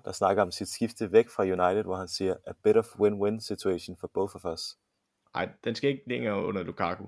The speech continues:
Speaker 2: Det, det, den er mere grotesk end det her.
Speaker 1: <laughs>
Speaker 2: Helt sikkert.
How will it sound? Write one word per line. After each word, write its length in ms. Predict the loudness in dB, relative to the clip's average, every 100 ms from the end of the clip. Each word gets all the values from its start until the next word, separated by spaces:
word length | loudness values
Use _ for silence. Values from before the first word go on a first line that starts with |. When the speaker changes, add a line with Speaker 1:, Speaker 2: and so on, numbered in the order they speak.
| -18 _ _ _
Speaker 2:
Det, 240 | 0 2
det, 280 | 2 2 2
den 140 | 0 0
er 120 | 0
mere 160 | 0 0
grotesk 380 | -2 -2 -4
end 120 | -4 -4
det 80 |
her. 140 | -4 -4 -12 _ -6 -6 -8
Speaker 1:
<laughs> 540 | -4 -4 0 -2 0 2
Speaker 2:
Helt 140 | 2
sikkert. 380 | 2 4 4 4